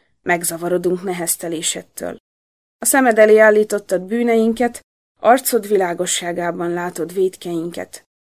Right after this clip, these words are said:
Minden napunk haragodban múlt el, éveinket egyetlen sóhajként éltük át. Éveinknek száma legföljebb hetven, s ha erősek vagyunk, eljutunk nyolcvanig.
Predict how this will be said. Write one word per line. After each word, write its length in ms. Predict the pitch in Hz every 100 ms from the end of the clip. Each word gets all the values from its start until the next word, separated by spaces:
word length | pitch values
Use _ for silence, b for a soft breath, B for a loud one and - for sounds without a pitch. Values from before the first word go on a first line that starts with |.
| _ _ _
Minden 320 | - 196 196 190
napunk 460 | 190 185 214 214
haragodban 720 | - - 175 165 175 170 180 175
múlt 340 | 202 196 185
el, 360 | - 202 170 175 _ _ _
éveinket 800 | 226 254 277 262 233 196 - -
egyetlen 480 | 175 170 170 175 175
sóhajként 760 | 180 196 175 175 165 170 170 175
éltük 400 | 180 175 190 -
át. 320 | - - - _ _ _ _ _
Éveinknek 580 | _ 220 214 208 208 208
száma 360 | - 247 233 226
legföljebb 580 | 220 220 - 226 226 226
hetven, 580 | 226 185 - 160 190 -
s 140 | -
ha 200 | 196 - -
erősek 540 | 190 233 240 254 247
vagyunk, 400 | 254 247 254 262 - _ _ _ _
eljutunk 540 | 180 175 185 185 185
nyolcvanig. 720 | 185 165 165 - 165 165 -